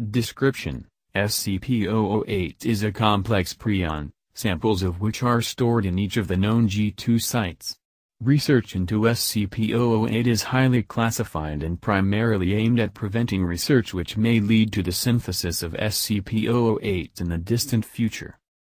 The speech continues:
Traits of the S C P O O eight prion include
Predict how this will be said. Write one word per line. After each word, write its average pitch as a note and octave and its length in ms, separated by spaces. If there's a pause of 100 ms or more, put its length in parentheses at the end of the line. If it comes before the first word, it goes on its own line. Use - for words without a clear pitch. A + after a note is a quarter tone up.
(240)
Traits B2 360
of A2 180
the F#2+ 200
S A2 160
C G#2 240
P A2+ 300
O A#2 260
O A2+ 60
eight A2+ 320
prion F#2 600
include F2 540